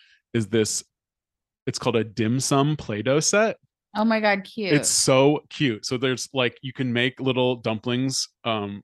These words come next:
Speaker 1: with the Play-Doh, and then there's, like, little molds and stuff, so they look like the different dim sum, and there's, like, little bamboo steamers, and,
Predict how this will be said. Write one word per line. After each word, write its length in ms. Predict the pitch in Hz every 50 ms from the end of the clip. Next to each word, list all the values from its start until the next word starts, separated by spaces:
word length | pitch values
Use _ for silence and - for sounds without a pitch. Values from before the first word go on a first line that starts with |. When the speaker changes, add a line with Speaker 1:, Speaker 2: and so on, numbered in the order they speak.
| _
Speaker 1:
with 280 | 120 120 113 - - 107
the 120 | 117 117
Play-Doh, 580 | - - 117 113 113 113 117 117 113 113 113 -
and 140 | 110 113 110
then 80 | 107 107
there's, 180 | 104 104 -
like, 300 | 107 101 104 104 - -
little 400 | 117 113 110 107 107 101 104 90
molds 540 | 110 113 113 113 110 107 113 113 110 - -
and 120 | 117 113
stuff, 320 | - - - 110 110 101 -
so 120 | - 113
they 100 | 104 101
look 260 | 101 104 107 98 -
like 180 | 107 104 98 -
the 80 | - 98
different 280 | 104 95 - 101 92 -
dim 140 | 107 104
sum, 280 | 101 - - 107 104 101
and 40 | 101
there's, 140 | 101 95 -
like, 80 | 98 98 -
little 120 | 104 104
bamboo 360 | 101 101 104 101 101 95 101
steamers, 680 | 98 - - - 120 117 110 110 110 110 107 107 101 104
and, 160 | 104 101 98